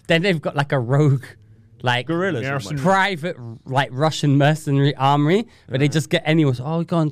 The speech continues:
Speaker 1: go, go fight in Ukraine. Here, here's what, I don't know.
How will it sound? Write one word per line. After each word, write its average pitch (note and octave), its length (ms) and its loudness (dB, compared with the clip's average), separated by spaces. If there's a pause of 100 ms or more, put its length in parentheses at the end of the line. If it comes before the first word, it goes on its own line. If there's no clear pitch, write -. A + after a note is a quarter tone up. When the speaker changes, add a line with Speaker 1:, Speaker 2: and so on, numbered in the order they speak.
Speaker 1:
go, F3 140 0
go F3 160 -2
fight D3+ 260 -2
in D3 140 2
Ukraine. C3 440 0 (220)
Here, C3 260 0 (120)
here's B2 280 0
what, B2 180 -2 (120)
I A2+ 60 -4
don't G#2 100 -2
know. G2+ 280 -4